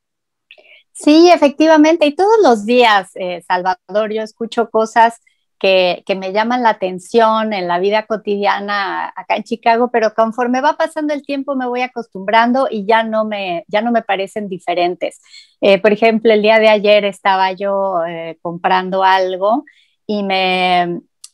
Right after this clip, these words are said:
me ofrecían un paquete de comida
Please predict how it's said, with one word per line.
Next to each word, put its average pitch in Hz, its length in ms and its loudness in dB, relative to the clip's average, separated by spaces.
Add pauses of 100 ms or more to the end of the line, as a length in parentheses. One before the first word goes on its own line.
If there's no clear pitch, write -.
me 208 100 0
ofrecían 220 480 -2
un 262 140 -4
paquete 240 580 -4
de 180 180 -12
comida 180 600 -2